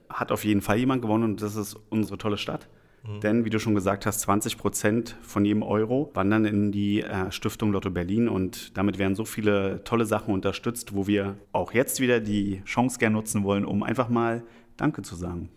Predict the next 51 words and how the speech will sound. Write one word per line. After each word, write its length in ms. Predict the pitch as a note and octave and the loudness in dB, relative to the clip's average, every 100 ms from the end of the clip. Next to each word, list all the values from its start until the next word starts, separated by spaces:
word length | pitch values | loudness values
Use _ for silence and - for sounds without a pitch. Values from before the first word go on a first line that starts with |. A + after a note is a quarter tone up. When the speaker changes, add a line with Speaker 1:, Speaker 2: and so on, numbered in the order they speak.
| A2 | -6
Speaker 2:
Mhm. 80 | |
Speaker 1:
an 100 | G#2+ | -2
alle 440 | G2 G2 G#2+ B2 B2 | 0 2 2 0 -4
Berliner 600 | - G2 F#2+ G#2+ A#2 - - | -4 -4 0 2 2 -2 -6
Lottospieler 540 | F#2+ F2+ G#2 - G#2 G#2+ | -6 -4 -6 -6 -2 -2
und 100 | B2+ | -2
Spielerinnen. 380 | B2+ F2+ F2 - - | -4 -4 -6 -12 -4
Speaker 2:
Ähm, 300 | G#2+ G2+ G2 - | -2 -2 -6 -14
was 260 | - B2 B2+ | 4 6 6
ist 180 | C#3 - | 2 -2
denn 100 | B2 | 0
aber, 440 | G2+ G#2 G#2 G#2 - | 0 0 0 -4 -14
wenn 600 | F2+ F#2 B2 F#3 D#3 F#2+ | -14 0 2 2 0 -2
ein 180 | F#2 G2 | -2 -2
Gewinn 240 | F#2 A2 B2 | -4 -6 -6
dahinter 360 | A2+ C#3 C3 | -6 -6 -6
ist? 220 | - - - - | -4 -4 -6 -2
Welcher 360 | G#2+ - F#2+ - | 0 2 0 0
wäre 240 | G2 - | -2 -2
das? 280 | D#3 F3+ - - - - _ | -4 -6 -8 -12 -16 -20 _
Speaker 1:
Also 140 | A2 | 4
Speaker 2:
Beim 80 | B2+ | 6
Speaker 1:
man 20 | |
muss 120 | D3+ | 6
dazu, 80 | C3+ A#2+ - | 4 2 4
Speaker 2:
Adventslos? 40 | C3+ | 4
Speaker 1:
man 120 | A#2 | 4
muss 140 | A#2+ | 2
dazu 240 | B2+ - A#2+ | -2 -2 2
sagen, 200 | A#2+ G#2+ | 4 2
dass 380 | G#2+ - - - | 0 -4 -8 -2
nicht 180 | A2+ G#2 | 0 2
hinter 200 | A#2+ G#2 | 2 2
jedem 360 | F#2 A2 B2 | 2 4 4
Feld 300 | A#2 B2+ C3 | 2 0 0
ein 180 | - B2 | 2 2
Gewinn 400 | A#2 G2+ A#2+ C#3+ | 2 4 6 6
lauern 420 | C3+ B2 C#3 D3 | 4 0 0 0
kann, 360 | C#3 D3+ E3+ G#3 - | 0 0 0 0 -2
Speaker 2:
Mhm. 80 | G#2+ | 2
Speaker 1:
aber 420 | - D#3+ G3 G3 | 4 4 0 -4
zum 120 | - | -6
Beispiel 280 | F#2+ - G#2+ | -2 0 0
beim 180 | G2 G#2 | 0 0
Adventslos 580 | F#2+ F#2+ G#2 - C#3+ C#3 | -2 -2 -6 -6 -10 -10
gibt 220 | - - | -14 -12
es 100 | A#2 | -6
ja 140 | A2+ | -4
einen 260 | G2+ G2 F#2 | -4 -4 -6
garantierten 640 | F#2 F#2 F2+ - G2 C3+ | -6 -8 -10 -8 -4 0
Gewinn. 400 | C3+ C#3+ G3 B3+ | 0 2 0 -2